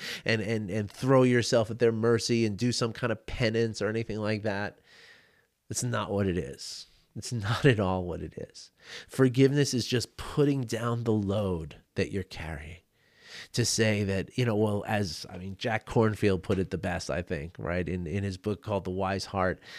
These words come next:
um, and I think he's meant to this otherwise, but, um, Jack says that forgiveness is giving up all hope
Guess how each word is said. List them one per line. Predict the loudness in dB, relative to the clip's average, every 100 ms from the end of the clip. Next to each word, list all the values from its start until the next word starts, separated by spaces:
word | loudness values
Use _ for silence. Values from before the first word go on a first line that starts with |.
| -16 -4
um, | -2 -2 -2
and | 0
I | 2
think | 0 -2
he's | -2
meant | -2 -2
to |
this | -2 -2
otherwise, | -2 -4 -4 -6 -4
but, | -6 -6 -10 -14 0
um, | 2 4 0 -4 -8 -14 _ _ _ _ _ _ _ _ _ -14 -14 -12
Jack | 2 6 6 4
says | 0 2 0 -2
that | -6
forgiveness | -6 -6 -4 -2 -2 0 0 0 -4
is | -6 -6 -8
giving | -6 -2 -2 0
up | 0 -2 -8 -2
all | 4 4
hope | 2 0 -2 -2 _